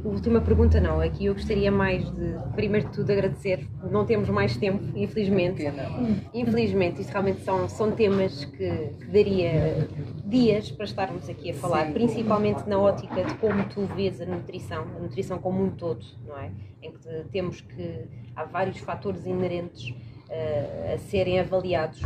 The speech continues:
Speaker 1: eh, e é isto que tu
Speaker 2: Sem
Speaker 1: fazes na,
Speaker 2: dúvida.
Speaker 1: nas tuas, nas tuas consultas, por isso obviamente que não será numa conversa de trinta, nem de quarenta minutos, eh, e gostava de saber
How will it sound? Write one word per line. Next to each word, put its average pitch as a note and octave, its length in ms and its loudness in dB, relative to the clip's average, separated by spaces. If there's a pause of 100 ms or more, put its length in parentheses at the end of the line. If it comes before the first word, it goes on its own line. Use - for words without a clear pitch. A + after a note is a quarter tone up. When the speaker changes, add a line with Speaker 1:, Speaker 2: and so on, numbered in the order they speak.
Speaker 1:
eh, D3 260 -4 (220)
e E3 60 -6
é - 20 -2
isto F3 220 -4
que - 80 -14
tu - 60 -12
Speaker 2:
Sem - 120 -12
Speaker 1:
fazes - 280 0
na, F#3+ 60 -2
Speaker 2:
dúvida. F3 220 0
Speaker 1:
nas F#3 140 0
tuas, F3 420 0
nas F#3 160 -4
tuas F#3+ 180 -6
consultas, F3+ 480 -8
por - 140 -12
isso - 160 -8
obviamente E3+ 480 -2
que - 100 -12
não F3+ 80 -2
será E3+ 280 -2
numa F3+ 180 -2
conversa F#3+ 460 2
de - 140 -8
trinta, A3+ 440 2
nem A3+ 400 6
de - 60 -6
quarenta A#3+ 360 4
minutos, A#3 560 4 (460)
eh, A3 540 6
e A3 80 -6
gostava G#3+ 340 -8
de A#3+ 120 -8
saber F#3+ 340 -2